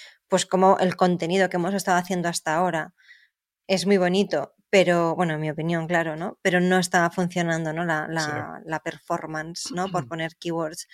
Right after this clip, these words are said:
Speaker 1: em, el, el engagement, la, el rendimiento, ¿no? de, de estos contenidos, pues no era el que esperábamos. Total, ha tocado comerse el tarro. Eso no ha funcionado este tiempo y me está costando, ahora empiezo a ver la luz,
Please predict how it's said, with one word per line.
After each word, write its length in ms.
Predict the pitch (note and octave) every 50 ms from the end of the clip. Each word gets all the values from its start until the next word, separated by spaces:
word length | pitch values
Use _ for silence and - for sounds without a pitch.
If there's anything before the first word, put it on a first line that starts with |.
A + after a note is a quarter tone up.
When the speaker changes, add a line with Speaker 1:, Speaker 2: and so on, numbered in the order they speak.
| - - - - - - _ -
Speaker 1:
em, 960 | - G3 G3 F#3 F3+ F3 E3+ F3 E3+ E3+ E3 E3 E3 D#3+ D#3+ D#3+ D#3+ D#3+ D#3 E3+ F#3 - - -
el, 120 | F#3 F#3
el 160 | C#3 D3 F3+ F3+
engagement, 520 | F3 E3+ F3 F#3 F#3 F#3 F3+ F#3 F3+ F3
la, 320 | E3+ E3+ E3 E3 E3 E3
el 100 | F3 F3
rendimiento, 680 | F3 F#3 F#3 F3+ F3 F3+ F#3+ G3+ G#3 G3+ F#3 - D#3+ D#3
¿no? 200 | D#3+ F#3 A3+ D4 - _ - - - - _ _ -
de, 280 | F3 F#3 F3+ F3 D#3+ D#3
de 100 | D#3+ F3+
estos 260 | E3+ - - F#3 -
contenidos, 480 | - F#3 F3+ F3 F3 E3+ F3+ G3 G#3+ G#3
pues 180 | - E3+ E3 -
no 100 | F3+ E3
era 80 | F3+ G#3
el 80 | G3 -
que 80 | -
esperábamos. 600 | D#3 - - D3+ F3 G3+ G#3 F#3+ D#3+ D3+ D#3 - -
Total, 400 | D#3 - D#3+ E3 F3 D#3 - _ _ _ -
ha 100 | D#3 E3+
tocado 480 | - F3+ F3 E3+ E3 E3 F3+ G#3 -
comerse 380 | - F3+ D#3+ D#3 D3+ - - G3+
el 100 | F3+ D#3
tarro. 380 | _ - E3+ F3 F3 F3 - _ _ _ _ _ _ -
Eso 200 | G#3+ A3+ - D#4
no 200 | A3+ F#3+ F#3+ G3+
ha 80 | G#3 G3+
funcionado 600 | - F3+ F3 F3 F3 D#3+ D3+ E3 D#3+ C#3+ C#3 D#3
este 220 | D#3 - - C#3+
tiempo 460 | - F#3+ G3 G3+ A3 B3 D#4+ - _ _
y 340 | - G#3 G3 F#3 E3+ D3+ - _ _
me 300 | - F#3+ F#3 F#3 F3+ F3+
está 400 | F3 - - - - G3 G3 G#3
costando, 680 | - B3 G#3 - - _ - F3 F3+ G3 G#3+ A3 A#3
ahora 140 | G#3+ G3 G#3
empiezo 260 | A3 G3+ G#3 G3+ G#3+
a 20 | G3
ver 120 | F#3+ F3+
la 100 | E3+ E3
luz, 320 | D#3+ E3+ G3 B3+ D4 -